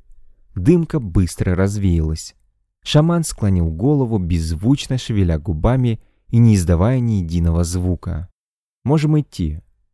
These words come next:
Через пару минут волшебник выпрямился. «Нам послали сразу двух духов. Один будет охранять отряд, второй — ключ». Отряд состоял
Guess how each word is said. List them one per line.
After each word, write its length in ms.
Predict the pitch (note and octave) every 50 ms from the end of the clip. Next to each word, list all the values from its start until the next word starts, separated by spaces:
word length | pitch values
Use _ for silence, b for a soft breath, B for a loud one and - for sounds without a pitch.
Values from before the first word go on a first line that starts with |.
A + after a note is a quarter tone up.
| _ _ _ _ _ _
Через 280 | - D#3 D3+ D3 -
пару 360 | - - - A2 F2+ D#2+ D#2+
минут 380 | D2+ D#2+ E2 F2 B2 E3+ D#3 -
волшебник 680 | D#3 E3 D#3+ - - - G#2+ F#2+ D#2+ E2+ F2 F2+ - -
выпрямился. 920 | F#2 F#2+ B2+ B2 - - E2+ D#2+ D#2+ D#2+ D#2+ - - - - D2 D#2 E2 - _ _ _ _ _ _ _ _ _ B B B B B B
«Нам 180 | A2 C#3 D#3
послали 400 | D#3+ E3+ D3+ - E3+ D#3+ D#3 D3+
сразу 420 | C3 - - G2+ A2+ C#3 C#3 C3+ B2+
двух 500 | G#2 F#2 F2 G2 E2 F2 F2+ F2 E2 E2+
духов. 680 | E2 E2+ - B2 G#2+ F2+ - - E2 E2 - - - - _ _ _ _ _ _ _
Один 340 | - G#2+ B2 C#3+ F#3 F#3+ E3+
будет 240 | D3+ D#3 D3 - -
охранять 460 | B2 - - F#2 F2+ F2+ F2+ F2 -
отряд, 500 | G2 - - - F#2 F#2+ D#2+ D2+ - _ _ _ _ _ _ _
второй — 440 | - - - A#2 G#2 F2 F2 F#2 F#2+
ключ». 500 | - - - G2 F2+ D#2 D2 - - - _ _ _ _ _ _ _ _ _ _ _ _ _ _ _ _
Отряд 400 | G2 G2 - - E3+ G3 F3+ -
состоял 440 | - G#2+ - - G#2 A#2 D3+ -